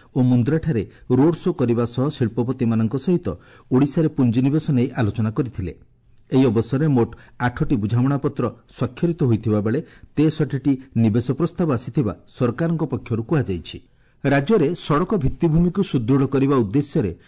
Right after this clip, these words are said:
କେନ୍ଦ୍ର ସରକାର ଦଶଟି ଗୁରୁତ୍ୱପୂର୍ଣ୍ଣ ପ୍ରକଳ୍ପ ନିମନ୍ତେ ସାତଶହ ଅଣସ୍ତରୀ କୋଟିରୁ ଅଧିକ ଅର୍ଥ ମଞ୍ଜୁର କରିଛନ୍ତି।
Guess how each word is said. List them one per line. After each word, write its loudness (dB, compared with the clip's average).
କେନ୍ଦ୍ର 2
ସରକାର -2
ଦଶଟି 0
ଗୁରୁତ୍ୱପୂର୍ଣ୍ଣ 0
ପ୍ରକଳ୍ପ -2
ନିମନ୍ତେ 2
ସାତଶହ -2
ଅଣସ୍ତରୀ 0
କୋଟିରୁ 0
ଅଧିକ -2
ଅର୍ଥ -2
ମଞ୍ଜୁର 0
କରିଛନ୍ତି। -6